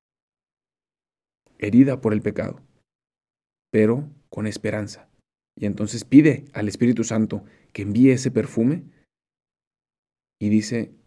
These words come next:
"Oh ninfas de Judea, no queráis tocar nuestros umbrales". Y podemos tomar este misterio de que nuestra naturaleza siempre como que nos inclina hacia el pecado. Y dice San Pablo,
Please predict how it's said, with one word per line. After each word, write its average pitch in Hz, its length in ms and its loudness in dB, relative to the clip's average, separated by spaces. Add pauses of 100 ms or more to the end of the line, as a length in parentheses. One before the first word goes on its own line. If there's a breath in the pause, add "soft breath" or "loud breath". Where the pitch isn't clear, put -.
(120)
"Oh 127 200 -6
ninfas 123 320 -2
de 127 80 -6
Judea, 104 480 -4
no 117 180 -6
queráis 127 380 -8
tocar 127 320 -8
nuestros 104 280 -8
umbrales". - 420 -8
Y 87 40 -12
podemos 143 380 0 (400 soft breath)
tomar 101 340 0
este - 220 -2
misterio 117 600 2 (300)
de - 120 -6
que 104 120 0
nuestra 110 280 0
naturaleza 107 480 -2
siempre 120 540 2 (1080 soft breath)
como 104 180 -4
que 107 100 -8
nos 104 180 -8
inclina 120 400 2
hacia 165 140 -14
el 160 80 -10
pecado. 110 460 -6 (160)
Y 110 60 -6
dice 110 180 0
San 110 200 -8
Pablo, 117 440 0